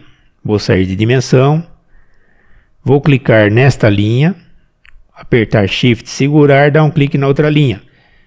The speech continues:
E vou falar que são colineares, dar um clique em colinear.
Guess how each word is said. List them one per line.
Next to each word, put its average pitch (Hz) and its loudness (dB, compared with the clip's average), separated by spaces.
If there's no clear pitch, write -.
E 131 2
vou 151 4
falar 143 2
que 139 -6
são 147 2
colineares, 151 2
dar 113 0
um 123 -2
clique 123 -2
em 127 -2
colinear. 139 0